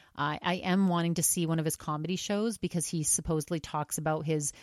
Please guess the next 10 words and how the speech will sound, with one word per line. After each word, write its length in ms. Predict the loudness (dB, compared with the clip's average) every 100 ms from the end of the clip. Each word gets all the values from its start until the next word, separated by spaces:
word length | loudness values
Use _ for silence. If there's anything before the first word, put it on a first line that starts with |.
| -14 -2
weight 220 | 0 0
loss 260 | 0 0
journeys 520 | 0 0 2 2 2 2
and 100 | 2
stuff 260 | 2 0
during 360 | 0 -2 0 0
his 300 | 0 0 0
shows. 460 | 0 -2 -2 -2
So 200 | 0 0
I'm, 220 | -2 -6